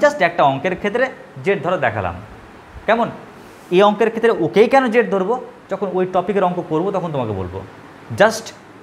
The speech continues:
এই ফান্ডাটাকে বোঝানোর জন্য আমি এখানে এটা জেড ধরা কাজটা করে ফেলেছি। কেন এটা ধরেছি ওটা বললাম না, ওকে? কিন্তু ধরার ফলে দেখো আমরা আদর্শ লুকটা পেয়ে গেলাম।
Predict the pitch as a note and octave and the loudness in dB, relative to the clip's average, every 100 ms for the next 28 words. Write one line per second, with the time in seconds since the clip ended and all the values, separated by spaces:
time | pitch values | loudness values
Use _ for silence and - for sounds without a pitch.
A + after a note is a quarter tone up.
0 | - F#3 F#3 - D#3 F#3 F#3+ G3 E3 C3+ | -2 -2 -2 -4 -4 -2 -2 -2 -2 -2
1 | D#3+ F#3 C#3+ C#3+ E3 F#3+ A3+ C4+ - - | 0 -2 0 -2 0 0 0 -2 -6 -14
2 | - - - - - - D#3 E3+ G3 G3+ | -20 -20 -20 -20 -20 -10 -6 -4 -6 -8
3 | - - - - - - E3+ D3+ D3+ D3+ | -14 -18 -20 -20 -10 -2 0 2 2 0
4 | C#3+ D#3+ - - - - D3 D3 - D3 | 0 -2 -2 -12 -20 -4 -2 0 -2 -2
5 | A#2 G2+ D3+ G#2+ G2+ - - F3+ A#3+ A#3 | -2 -2 -6 -8 -12 -16 -2 2 2 2
6 | A3 G#3+ A#3+ A3+ - D3 C3+ G#2+ F#2 F2+ | 2 0 -6 -10 -6 -4 -2 -4 -4 -8
7 | G2+ - - - - - - - - - | -12 -16 -20 -20 -20 -20 -20 -20 -20 -2
8 | E3+ G#3 - - - - - - A#3 F#3 | 0 0 -4 -10 -20 -20 -6 -2 -2 2
9 | F3 G#3+ G#3+ G3+ D3 C#3+ A#3 - - D3 | 4 4 2 0 0 -2 -6 -8 -6 -2
10 | D#3 D3+ D#3 F#3 F3 D#3 - D3+ A2+ F2+ | 0 0 -2 -2 -4 -4 -4 -6 -6 -6
11 | F2 | -8